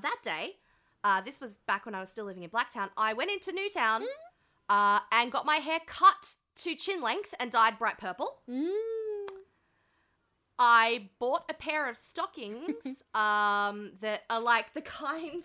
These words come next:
Speaker 1: where they're, like, opaque up to the thigh and then they're
Speaker 2: Yes.
Speaker 1: sheer, so it looks like you've got stay-ups on.
Speaker 2: I love those.
Speaker 1: And wore an incredibly short skirt. Mm-hmm.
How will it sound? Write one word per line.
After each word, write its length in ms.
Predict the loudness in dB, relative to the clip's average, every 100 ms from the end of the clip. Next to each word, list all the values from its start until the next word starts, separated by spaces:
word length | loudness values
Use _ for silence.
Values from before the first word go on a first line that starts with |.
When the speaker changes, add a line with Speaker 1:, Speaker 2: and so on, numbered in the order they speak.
| -10
Speaker 1:
where 440 | -8 -6 -4 -4 -4 -6
they're, 340 | -6 -4 -4 -6 -8
like, 360 | -8 -6 -8 -4
opaque 680 | -4 -6 -8 -6 -6 -6 -8
up 200 | -8 -8
to 140 | -14 -10
the 120 | -12
thigh 520 | -4 0 2 2 -2 -8 -10
and 120 | -6
then 80 | -4
they're 80 | -4
Speaker 2:
Yes. 140 | -4 -6
Speaker 1:
sheer, 320 | -6 -6 -6
so 160 | -6 -6
it 80 |
looks 160 | -8 -8
like 180 | -10 -8
you've 100 | -10
got 160 | -8
stay-ups 420 | -6 -4 -4 -4 -4
on. 120 | -4 -6 -14 -18 -16 -10
Speaker 2:
I 100 | -6
love 240 | -4 -6
those. 280 | -6 -2 0
Speaker 1:
And 160 | 0 0
wore 160 | 0
an 60 | 0
incredibly 500 | -4 -2 -2 -4 -6
short 380 | -6 -6 -8 -10
skirt. 400 | -10 -4 -2 -2 -6 _ _
Mm-hmm. 320 | -10 -8 -8